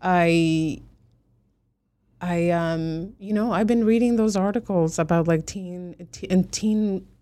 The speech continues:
tween girls, you know, and the, and, like, all of the mental health issues that come with, like,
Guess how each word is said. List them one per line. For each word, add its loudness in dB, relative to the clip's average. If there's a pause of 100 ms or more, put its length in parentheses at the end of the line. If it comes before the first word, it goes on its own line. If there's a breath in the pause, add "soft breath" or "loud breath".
(160)
tween 0
girls, 0
you -4
know, 0
and 0
the, 2
and, 0
like, 0
all 2
of 0
the 0
mental 0
health 0
issues 0
that 0
come 0
with, 0
like, -2